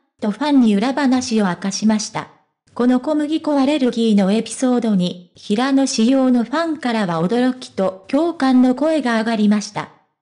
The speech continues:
平野がグルテンフリーな生活を送っていると思っていたファンも多く、この新たな一面に関心が集まっています。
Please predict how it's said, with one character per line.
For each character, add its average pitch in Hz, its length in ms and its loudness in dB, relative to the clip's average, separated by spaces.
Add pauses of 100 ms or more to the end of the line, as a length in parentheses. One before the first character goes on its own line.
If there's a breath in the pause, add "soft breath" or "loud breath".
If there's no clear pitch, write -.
平 269 320 2
野 247 80 0
が 208 280 -4
グ 240 120 0
ル 269 100 2
テ 311 200 -2
ン 311 80 -4
フ 277 120 0
リ 330 220 0
ー 311 40 -2
な 302 140 0
生 254 280 0
活 240 280 -4
を 233 160 0
送 - 140 -6
っ - 20 -20
て 247 240 -2
い 220 60 0
る 202 120 2
と - 120 -2
思 220 300 0
っ - 140 -16
て 240 120 -4
い 226 80 -2
た 196 160 -4
フ 196 100 -10
ァ 311 80 -2
ン 294 140 0
も 233 260 2
多 214 60 0
く、 - 500 -8
こ 233 120 -2
の 311 140 2
新 302 220 -2
た 277 120 -2
な 277 140 0
一 269 260 -2
面 262 320 4
に 262 320 2
関 320 260 -2
心 311 300 -2
が 254 200 0
集 294 160 -4
ま 302 140 0
っ 294 40 -6
て 202 200 -6
い 185 100 0
ま 180 160 -4
す。 - 200 -18